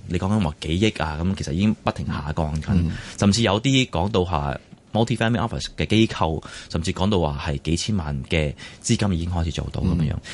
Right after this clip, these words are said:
Speaker 2: 嗯。
Speaker 1: 咁所以其實而家，嗯，呃，逐漸你見到樣嘢就係話，從一個可能係超級富豪嘅，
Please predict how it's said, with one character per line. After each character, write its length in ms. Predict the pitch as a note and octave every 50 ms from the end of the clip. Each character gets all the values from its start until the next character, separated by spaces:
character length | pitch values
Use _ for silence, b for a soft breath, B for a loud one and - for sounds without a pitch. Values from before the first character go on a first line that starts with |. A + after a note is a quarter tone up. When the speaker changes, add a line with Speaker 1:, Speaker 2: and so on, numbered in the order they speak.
| B B B
Speaker 2:
嗯。 80 | - C#3
Speaker 1:
咁 60 | F3
所 180 | E3 F3+ E3 E3
以 80 | D3+
其 160 | - - D#2+
實 120 | D#2 - F2
而 340 | E2+ - - D#2+ D#2+ D#2+ D#2
家， 300 | - A#2+ B2 B2+ B2+ A#2+
嗯， 400 | - - E2 D#2 D#2 D#2+ D#2+ - - B B B B B
呃， 300 | B F2+ E2+ E2 E2 D#2 - - - B B B B B B B
逐 140 | - - C3+ - _ -
漸 520 | - - - A2+ G#2+ G#2+ G#2 G#2+ G#2 F#2 - -
你 120 | - - A2 G#2+
見 120 | - B2
到 60 | C#3+
樣 60 | D#3
嘢 160 | C3+ G#2 F#2 F2
就 100 | - E2
係 180 | D#2+ E2 D#2
話， 160 | D#2 D#2 D2 D2
從 280 | - - - G#2 E2+ F2
一 80 | G2 -
個 140 | - A2 F2+
可 80 | G2 A2+
能 60 | B2+ G2
係 160 | D#2+ D#2 D2+
超 400 | - - - - F3 E3 - E3
級 60 | - -
富 220 | - G2 F#2 F2
豪 100 | E2+ E2 D2+ C#2+ - -
嘅， 200 | - F2 E2+